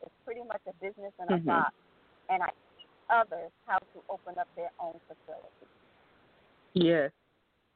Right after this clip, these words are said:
Speaker 2: And, and another thing is people can get involved too. They can volunteer, they can participate, they can donate as well.
Speaker 1: Yes, ma'am.
Speaker 2: So how can
Speaker 1: Yes,
Speaker 2: they
Speaker 1: ma'am.
Speaker 2: do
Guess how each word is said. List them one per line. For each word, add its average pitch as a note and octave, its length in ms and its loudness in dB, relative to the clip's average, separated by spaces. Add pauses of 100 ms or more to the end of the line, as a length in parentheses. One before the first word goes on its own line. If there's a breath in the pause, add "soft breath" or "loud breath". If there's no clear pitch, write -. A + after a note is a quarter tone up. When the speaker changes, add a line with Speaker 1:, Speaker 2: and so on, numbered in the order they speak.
(500)
Speaker 2:
And, G3 460 0 (140)
and C#3 240 -4
another G#3 480 -2
thing F#3 260 -4
is D#3+ 160 -2 (140)
people A#3 320 0
can E3 320 -6
get F3 200 2
involved G3 580 4 (120)
too. E3+ 400 -6
They C3+ 120 -4
can C#3 160 -8
volunteer, G#3+ 1000 -2 (400 soft breath)
they E3+ 140 2
can D3+ 180 -6
participate, G#3+ 840 0
they D#3 120 0
can D3+ 320 -4
donate A3 640 2 (260)
as F#3+ 180 2 (120)
well. A3+ 640 0 (180)
Speaker 1:
Yes, E3 160 -2 (220)
ma'am. - 80 -2 (140)
Speaker 2:
So A#3 180 0
how C4 380 -4 (100)
can A#3 160 -2
Speaker 1:
Yes, E3+ 180 4
Speaker 2:
they C#4 140 0
Speaker 1:
ma'am. D4+ 140 0
Speaker 2:
do G4 200 0